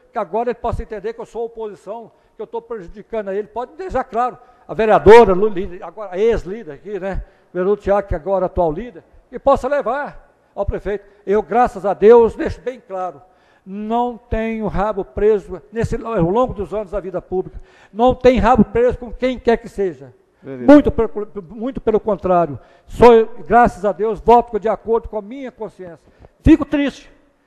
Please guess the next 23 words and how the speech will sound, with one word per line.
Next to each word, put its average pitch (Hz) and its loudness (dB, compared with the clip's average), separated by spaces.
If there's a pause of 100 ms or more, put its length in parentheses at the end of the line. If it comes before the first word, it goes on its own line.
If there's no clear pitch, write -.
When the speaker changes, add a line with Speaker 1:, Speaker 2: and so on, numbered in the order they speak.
(120)
Speaker 1:
fico 247 -2
muito 294 -4
triste 190 -4
hoje. 175 4 (280)
Vou 208 -4
pra 214 0
casa 226 -6
entristecido 240 -10
saber 190 -2 (280)
que 226 -8
o - -8
Poder 226 2
Legislativo, 233 4
e 220 0
aí 214 2
eu 277 6
posso 233 6
estar 233 -2
enganado, 190 -6
Deus 240 -2
permita 233 -12
que 196 -18
não, 185 -16